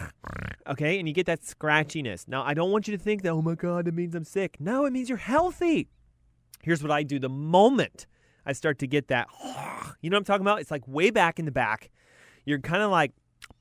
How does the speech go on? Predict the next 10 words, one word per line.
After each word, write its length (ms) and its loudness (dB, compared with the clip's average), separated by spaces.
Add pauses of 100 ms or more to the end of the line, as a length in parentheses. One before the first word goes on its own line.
(340)
"I 80 -12
feel 220 0
good," 260 -4
but 240 -4
<clears throat> 0 - (400)
it's 480 0
just, 180 -12
<clears throat> 20 -14
it's 380 0
there. 440 -2